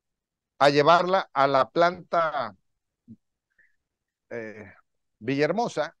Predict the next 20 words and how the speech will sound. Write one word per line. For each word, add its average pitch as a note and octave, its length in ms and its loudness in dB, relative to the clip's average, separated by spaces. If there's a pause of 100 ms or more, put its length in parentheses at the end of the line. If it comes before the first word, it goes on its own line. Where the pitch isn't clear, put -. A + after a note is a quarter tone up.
(100)
que B2+ 100 -6
está D#3+ 240 0
frente C3+ 220 -6
al A#2+ 80 -6
Mercado B2 280 -2
de C#3+ 60 -2
la C#3 120 -2
Sierra, F3+ 360 -4 (340)
que D3 120 -2
suministra D3+ 640 -4
el D3+ 100 0
agua D3+ 400 -2
a B2 40 -4
muchas C#3 400 -8
colonias B2+ 800 -4
y A2 80 -10
centro B2+ 400 -6
de A#2 80 -6
la A#2 100 -6
ciudad. F3+ 320 -2